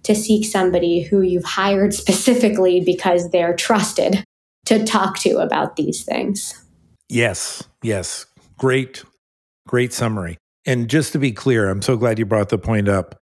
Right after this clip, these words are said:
Speaker 2: I have had many clients who, as you say, are complete a-holes. They're arrogant. They waste a ton of money. <laughs> They waste a ton of attention.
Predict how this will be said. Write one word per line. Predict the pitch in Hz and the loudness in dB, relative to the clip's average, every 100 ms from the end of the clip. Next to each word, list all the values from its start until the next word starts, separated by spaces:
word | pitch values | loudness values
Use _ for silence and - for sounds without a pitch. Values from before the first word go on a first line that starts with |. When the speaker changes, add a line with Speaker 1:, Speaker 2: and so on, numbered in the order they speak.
| _ _ _ _ _ _ - | _ _ _ _ _ _ 0
Speaker 2:
I | 117 | 2
have | 147 131 | 2 0
had | 117 113 107 101 90 - | 0 2 0 -2 -8 -4
many | 104 113 139 117 | -2 0 0 -2
clients | 110 98 92 98 123 - - _ | -2 -2 -2 -6 -8 -12 -14 _
who, | 101 110 | 0 2
as | 104 92 | 2 0
you | 113 | -2
say, | - 110 98 92 - | 0 0 0 -2 -4
are | 107 101 92 | -2 0 0
complete | 90 113 101 110 101 | -4 -6 -2 -2 0
a-holes. | 101 98 90 90 95 151 - - _ - | 0 0 0 -2 -2 -4 -10 -16 _ -2
They're | 107 - | 0 2
arrogant. | 107 104 90 90 101 - - | 0 0 -2 -6 -8 -14 -10
They | 123 120 113 | 0 2 2
waste | 107 101 - | 0 -2 -4
a | 104 | -6
ton | - 104 98 | -4 -6 -4
of | 90 | -6
money. | 82 80 - _ _ _ _ _ | -8 -14 -18 _ _ _ _ _
<laughs> | - | -2
They | 147 | 0
waste | 117 113 - | 0 0 -2
a | 113 | -4
ton | - - - - 143 135 123 | -6 -10 -14 -4 0 0 0
of | 107 | -2
attention. | 98 101 85 82 101 | -6 -6 -8 -10 -14